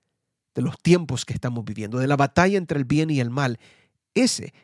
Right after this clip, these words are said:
ese es el que se despierta sorprendido. ¿De dónde vinieron estas malas cosas?, preguntamos. "C-, ¿cómo entró este pecado a mi vida? ¿Por qué estoy decayendo en mi fe? ¿Por qué me estoy apartando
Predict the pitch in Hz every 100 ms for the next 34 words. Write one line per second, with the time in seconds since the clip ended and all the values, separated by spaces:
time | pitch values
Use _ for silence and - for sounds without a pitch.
0 | _ - 294 - 123 120 143 - 117 -
1 | 113 - 104 113 - 120 110 - - 101
2 | - - - - _ _ _ _ _ _
3 | _ _ _ _ _ _ _ _ _ _
4 | _ - 85 82 127 131 175 175 202 214
5 | 196 214 190 240 240 - 277 - 123 -
6 | 120 113 - - - - - _ _ _
7 | _ _ _ _ _ - 165 151 202 285
8 | 240 247 262 - - - - 185 226 226
9 | 202 - - 160 175 165 226 143 - -
10 | - 160 - 226 269 226 - 240 208 214
11 | - 151 135 202 214 190 160 - - _
12 | - 156 156 123 170 - - 240 269 214
13 | 240 247 220 - 143 - 185 208 214 156